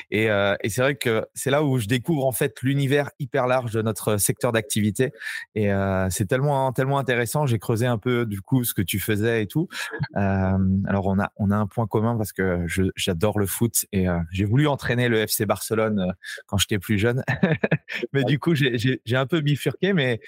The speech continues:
Speaker 1: voilà, l'occasion, euh, l'occasion se présente. On va parler, euh, on va parler de préparation physique, on va parler de toi. Euh, est-ce que déjà tu peux te, te présenter en,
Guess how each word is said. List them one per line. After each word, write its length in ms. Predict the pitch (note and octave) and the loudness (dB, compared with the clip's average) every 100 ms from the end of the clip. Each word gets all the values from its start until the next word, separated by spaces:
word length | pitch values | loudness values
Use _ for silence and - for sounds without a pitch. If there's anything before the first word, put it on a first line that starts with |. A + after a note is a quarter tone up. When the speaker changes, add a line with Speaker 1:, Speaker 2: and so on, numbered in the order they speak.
| - - | -18 -4
Speaker 1:
voilà, 240 | C#3+ B2+ - | 0 0 0
l'occasion, 560 | A#2+ A#2+ B2 C3+ C#3+ | -4 0 0 2 0
euh, 160 | A#2+ A2 G2 - - - | 2 0 -2 -12 -14 -6
l'occasion 380 | B2+ D3 C3+ D3+ | -2 0 0 -2
se 100 | - | -2
présente. 480 | - C3+ D#3 G3 C#3 | -2 0 0 -2 -2
On 60 | |
va 100 | A#2+ | -2
parler, 360 | A#2 B2 C3+ B2+ | 0 0 2 2
euh, 200 | A2 G#2+ | 2 0
on 40 | |
va 120 | A2+ | 0
parler 200 | A2 A#2 | 0 -2
de 60 | A#2 | -2
préparation 500 | - A#2 B2 A#2 - | -4 -2 0 0 -2
physique, 400 | G#2+ G#2+ A#2+ E3+ | -2 0 0 0
on 60 | C3 | -2
va 80 | A2 | -2
parler 240 | G#2+ A2 | 0 0
de 100 | G#2+ | 0
toi. 380 | G2 - C3 G3 - - - - | -2 0 0 -2 -8 -14 -10 -4
Euh, 240 | A2+ A2 | 0 0
est-ce 100 | A2 | 0
que 80 | - | -2
déjà 300 | B2 B2+ C#3+ | 0 0 0
tu 100 | - | -4
peux 160 | - B2+ | -6 -4
te, 320 | B2 A#2 A2+ | 0 0 0
te 160 | - A2 | -2 -4
présenter 560 | - C3 B2 - C#3 | -2 0 0 -2 0
en, 380 | A#2 A2 G#2 | 0 0 -2